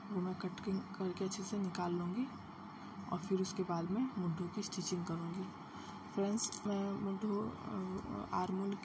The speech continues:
में बाजू मुझे नहीं लगाना है, कट स्लिप करना हैगा,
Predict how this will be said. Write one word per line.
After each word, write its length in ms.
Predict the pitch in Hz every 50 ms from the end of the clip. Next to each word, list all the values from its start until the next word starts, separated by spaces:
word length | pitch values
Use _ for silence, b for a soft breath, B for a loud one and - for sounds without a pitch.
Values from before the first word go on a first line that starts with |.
| - - - - - - -
में 240 | 202 196 202 202 196
बाजू 340 | 190 185 175 175 175 190 190
मुझे 200 | 190 190 196 190
नहीं 160 | 185 185 185
लगाना 340 | 185 185 180 185 180 180 185
है, 60 | 190
कट 200 | 185 - 185 180
स्लिप 320 | - - - 208 190 -
करना 280 | - 202 185 196 170 170
हैगा, 260 | 170 170 175 196 240